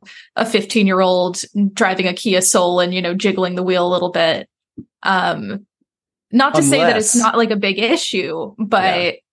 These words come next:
Speaker 2: Unless it is a reporter who emails them, because
Speaker 1: Oh.
Speaker 2: I will say that, um, one of the accounts that this woman had been reporting and encouraging others to report for months, and it had more than eleven thousand followers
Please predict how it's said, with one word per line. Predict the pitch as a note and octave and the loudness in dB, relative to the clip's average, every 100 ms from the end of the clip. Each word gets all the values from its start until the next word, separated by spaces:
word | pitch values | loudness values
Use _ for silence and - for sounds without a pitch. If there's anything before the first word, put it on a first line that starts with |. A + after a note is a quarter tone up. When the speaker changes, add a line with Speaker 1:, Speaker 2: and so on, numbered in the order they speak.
| _ _ _ - | _ _ _ -2
Speaker 2:
Unless | D#3+ C3+ C3 E3 G2 - - - - | 2 4 4 2 0 -4 -6 -8 -4
it | D3+ | 0
is | C3+ A#2 | 2 0
a | |
reporter | A#2+ G#2+ - C#3+ B2 G2 F2+ | -2 -4 -2 0 0 -2 -8
who | F#2+ | -10
emails | - F2+ E2 E2+ - | -8 -8 -8 -10 -8
them, | - - G#2 C3 | -8 -8 -12 -8
because | - D3 D3 B2 A#2 A2+ - | -2 0 2 2 2 2 -2
Speaker 1:
Oh. | - _ - | -6 _ -4
Speaker 2:
I | B2+ | 0
will | C3 C#3 | 4 2
say | C3+ D3+ C#3 | 2 2 2
that, | B2 A#2 | 2 0
um, | A2+ G#2 G#2+ - _ | 0 0 -2 -10 _
one | C#3+ C#3+ C#3 | -2 2 2
of | C3 | 4
the | C3 | 2
accounts | B2 - B2+ A2+ - | 2 0 -2 -2 -4
that | A2 - | -8 -8
this | G#2 | -4
woman | A#2 G#2+ G2+ | 0 0 0
had | G2 F#2 | -2 -2
been | F#2+ F2+ F#2+ _ - | 0 -2 -4 _ -12
reporting | G#2 - C3 A2 F2+ E2+ _ | -10 -2 2 2 0 -6 _
and | - G#2 | -2 -2
encouraging | G2+ E3 D#3+ B2+ - | 0 0 2 0 0
others | B2+ D3 A#2+ D#2+ - | 0 2 0 -4 -8
to | - | -6
report | A2 - - F#2 - - _ _ _ _ | -6 -8 -8 -6 -6 -10 _ _ _ _
for | - C#3 | -2 2
months, | G#2 G#2+ A#2 B1 - - - _ - | 4 4 2 -2 -8 -10 -10 _ -2
and | A#2+ | 0
it | G#2+ G#2 | 2 0
had | A#2+ A2+ | -2 0
more | A#2 A2+ | 2 2
than | G#2+ | 2
eleven | G#2 G#2 A2+ A2+ | 2 0 2 2
thousand | A2 G#2+ A2+ | 0 0 -2
followers | - F#2 F2 F#2 F#2+ G#2 - | 0 0 2 0 -2 -4 -6